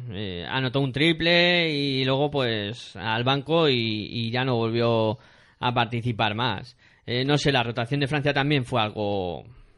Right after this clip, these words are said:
extraña, ¿no? Pero en estos partidos tampoco puedes inventar mucho.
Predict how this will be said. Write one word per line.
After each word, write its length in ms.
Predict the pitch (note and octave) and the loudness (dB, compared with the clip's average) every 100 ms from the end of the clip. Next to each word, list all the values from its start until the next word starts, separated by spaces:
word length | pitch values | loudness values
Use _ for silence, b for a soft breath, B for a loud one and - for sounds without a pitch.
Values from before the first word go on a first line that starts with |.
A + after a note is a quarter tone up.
| b | b
extraña, 460 | - - C#3 A2+ G#2 | -12 0 0 2 -2
¿no? 160 | C#3 | -2
Pero 240 | C3 C3 C3 | 0 0 0
en 100 | C#3 | 0
estos 240 | D#3 - | 0 2
partidos 380 | F3 E3+ E3+ F3+ | 2 2 4 2
tampoco 340 | E3+ E3 D3+ | 2 4 4
puedes 240 | B2 B2 B2 | 4 0 0
inventar 340 | A#2 A2+ A2 | -2 -2 0
mucho. 340 | B2+ C#3 - | 0 0 -2